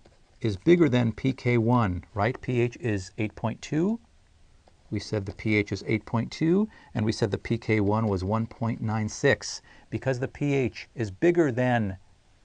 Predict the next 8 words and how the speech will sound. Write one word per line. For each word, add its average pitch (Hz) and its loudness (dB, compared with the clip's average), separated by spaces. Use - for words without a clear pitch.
P 123 -2
K 110 2
one, 185 4
that 107 4
implies 143 2
that 110 -2
the 101 2
carboxylic 104 -2